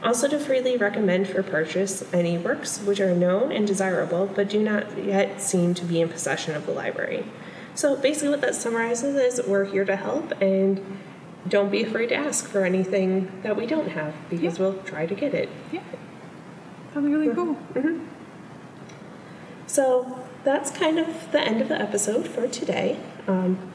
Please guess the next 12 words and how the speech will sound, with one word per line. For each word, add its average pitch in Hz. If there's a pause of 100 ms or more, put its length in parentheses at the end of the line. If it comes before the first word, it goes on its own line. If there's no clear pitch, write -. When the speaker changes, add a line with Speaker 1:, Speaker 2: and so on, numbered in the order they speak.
(300)
Speaker 1:
I 208
hope 196
you 233
enjoyed 190
it. 359 (160)
Do 226
you 220
have 208
anything? 370 (320)
Speaker 2:
Oh, 277
no, 339
I 285